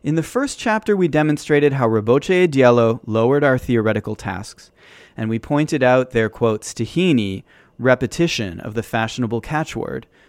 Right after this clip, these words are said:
"freedom of criticism," unquote. The repeaters did not have sufficient, quote, "purposiveness" to understand the diametrical contrast between the relationship between, quote unquote, "critics," opportunists,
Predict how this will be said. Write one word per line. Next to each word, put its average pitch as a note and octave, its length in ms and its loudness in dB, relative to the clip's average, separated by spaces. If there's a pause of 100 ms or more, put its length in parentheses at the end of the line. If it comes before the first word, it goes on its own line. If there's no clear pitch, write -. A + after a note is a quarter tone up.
(100)
"freedom A2+ 480 -2
of G2+ 120 -6
criticism," G#2+ 640 -4
unquote. A2+ 600 -2 (1080)
The A2 140 -2
repeaters A#2 680 2 (400)
did A#2 140 -6
not C#3 220 -2
have C3 340 0
sufficient, B2+ 560 -2
quote, A2 300 0
"purposiveness" A#2 800 0 (420)
to G3+ 200 -4
understand A3 760 0
the B2 80 0
diametrical C3+ 800 2
contrast C#3 640 -2
between B2 360 0
the A#2+ 80 2
relationship A#2+ 880 2 (540)
between, E3+ 520 0
quote C3+ 300 4
unquote, A#2+ 400 2
"critics," D3+ 600 0
opportunists, A#2 880 0